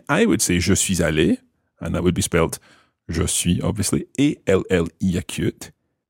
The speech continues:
So how would you say it, Anna? I went.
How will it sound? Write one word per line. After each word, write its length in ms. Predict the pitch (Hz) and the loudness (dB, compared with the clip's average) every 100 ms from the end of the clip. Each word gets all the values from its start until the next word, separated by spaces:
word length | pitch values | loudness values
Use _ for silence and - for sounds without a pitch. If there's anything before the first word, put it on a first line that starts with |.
| _ _ _ | _ _ _
So 240 | - 131 123 | -2 -2 0
how 220 | - 170 180 | 0 2 2
would 240 | 139 120 | 2 0
you 220 | 113 214 | 0 0
say 180 | - 92 | 2 0
it, 220 | - - | 0 -2
Anna? 460 | 87 85 73 90 - | -2 0 -2 -4 -4
I 200 | 90 92 | 0 2
went. 480 | 92 80 - - | 2 0 -4 -12